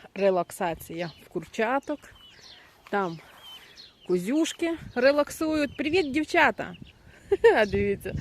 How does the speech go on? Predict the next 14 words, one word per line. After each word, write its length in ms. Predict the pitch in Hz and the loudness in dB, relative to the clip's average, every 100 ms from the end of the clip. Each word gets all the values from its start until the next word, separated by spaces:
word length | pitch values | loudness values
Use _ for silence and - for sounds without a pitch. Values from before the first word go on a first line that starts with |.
| - - - | -10 -14 -12
підняла 460 | 196 220 240 220 | -2 6 8 8
голову, 600 | 214 208 190 190 190 208 - | 4 2 0 0 -2 -6 -8
дивиться. 600 | - 185 175 175 - 226 - - - - - - - - - - - - - - | -4 0 0 -2 -6 -8 -10 -12 -14 -12 -10 -10 -12 -12 -12 -12 -10 -8 -6 -4
Так, 200 | 175 165 - | -4 -6 -8
вгадайте, 480 | 185 214 220 202 202 - | 0 4 6 4 0 -2
куди 200 | 214 220 | 2 2
ми 120 | 202 | 2
йдемо, 340 | 196 220 320 | 0 0 0
що 180 | - 233 | 0 2
у 40 | |
вас 160 | 196 190 | 2 0
там? 220 | 262 311 370 - - - - - - - - | -2 -2 -4 -12 -18 -16 -16 -18 -20 -20 -12
Їсти 440 | 196 233 247 - 214 | -6 -4 -4 -2 -4
є, 400 | 202 233 269 | 0 2 2